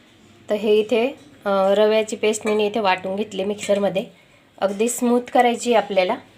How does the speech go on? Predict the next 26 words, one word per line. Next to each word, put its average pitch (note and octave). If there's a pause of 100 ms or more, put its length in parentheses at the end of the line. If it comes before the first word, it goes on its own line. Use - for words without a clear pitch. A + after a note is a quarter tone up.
(2250)
तर G#3
हे G3+
बघा, F#3+
वाटून G#3
घेतलेलं A3+
आहे A3 (160)
आणि G#3+
आपल्याला A#3+
एकदम B3 (100)
थिक C4+
नाही B3+
ठेवायचं, A#3+ (140)
थोडं A3
पातळसारखंच A3
करायचं G#3
आहे. G3+
हे G#3
बघा, F3 (600)
आता F#3+
याला G#3
आपण G#3+
दहा A3
मिनटं G#3
रेस्ट G#3
देणार G#3+
आहोत. G#3+